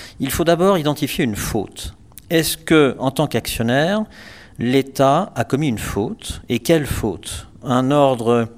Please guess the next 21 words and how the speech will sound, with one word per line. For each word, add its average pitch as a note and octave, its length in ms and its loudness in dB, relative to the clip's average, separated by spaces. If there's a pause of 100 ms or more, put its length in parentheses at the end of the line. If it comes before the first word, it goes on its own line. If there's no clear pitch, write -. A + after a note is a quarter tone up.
(120)
venu B2 380 0
d'on B2 140 0
ne B2 40 -2
sait B2 260 -2
où C#3 80 -6
de A#2 120 -2
fermer C#3+ 380 2
les B2+ 200 0
yeux B2+ 160 0
sur A2+ 180 -4
des G#2 200 -4
irrégularités, A#2 680 -2 (680)
euh, A#2+ 320 -6 (120)
une C#3 160 -4
défaillance D3+ 500 -4
de C3 80 -2
contrôle C#3+ 480 4
de A2+ 80 2
la A#2+ 140 2
part B2+ 320 2
de, A2+ 320 2